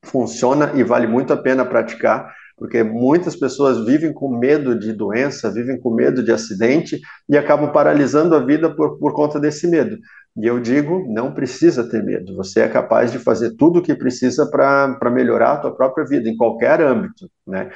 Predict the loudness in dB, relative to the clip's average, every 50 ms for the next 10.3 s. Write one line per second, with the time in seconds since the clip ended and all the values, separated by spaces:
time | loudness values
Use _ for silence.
0 | -20 -16 _ -4 0 2 4 4 4 2 2 0 0 2 2 2 0 0 -2 0
1 | 0 0 0 -2 -2 -2 0 0 0 -2 -2 -2 -2 -2 -2 -2 -4 -8 -10 -10
2 | -12 -20 -20 -10 _ 0 4 4 6 6 4 4 2 2 2 2 4 4 4 2
3 | 2 2 2 0 0 0 -2 -2 0 2 2 0 0 -2 -2 -2 -2 -2 -2 -2
4 | -2 -4 -4 -8 -18 _ _ _ _ _ _ _ _ -12 -8 -8 -4 0 2 0
5 | 0 2 0 0 0 0 -2 -2 0 2 0 0 0 -4 -4 0 0 0 0 0
6 | -4 -6 -6 -6 -6 -6 -4 -2 0 2 4 4 4 2 0 -2 -4 -4 -4 -4
7 | -4 -6 -6 -4 0 0 0 2 0 -2 -6 -8 -8 -4 0 0 0 0 -2 -4
8 | 0 0 0 0 0 -2 -4 -6 -6 -8 -10 -16 -20 -20 -20 -18 -18 -18 -16 -16
9 | -16 -16 -18 -8 0 2 4 6 6 6 6 4 4 4 4 4 4 4 4 2
10 | 2 2 2 0 0 -4